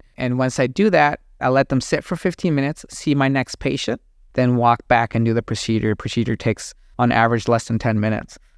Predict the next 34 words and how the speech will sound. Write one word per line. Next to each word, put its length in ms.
And 240
so 240
in 260
terms 280
of 80
clinic 360
flow, 300
it, 140
it's 160
just 200
very 260
efficient. 500
Doesn't 260
take 220
up 120
that 140
much 200
time 280
because 280
while 240
they're 100
getting 380
anesthetized, 840
you 220
are 220
seeing 280
another 280
patient. 420
And 180
they're 120
sitting 240
there 100
doing 220
their 300